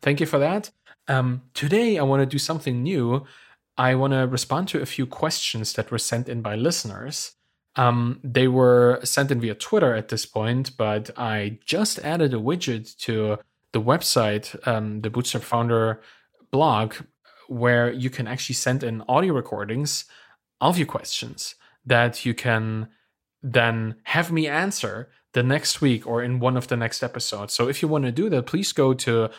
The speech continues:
the bootstrap founder dot com slash podcast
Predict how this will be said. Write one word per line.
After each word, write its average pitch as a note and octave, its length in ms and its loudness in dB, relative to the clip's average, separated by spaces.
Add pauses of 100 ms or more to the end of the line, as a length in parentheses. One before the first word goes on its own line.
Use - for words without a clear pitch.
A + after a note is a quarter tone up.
(120)
the B2 160 2
bootstrap D3 400 -2
founder A#2+ 260 0
dot G#2+ 220 -2
com B2+ 260 2
slash - 380 -2
podcast C3 760 -6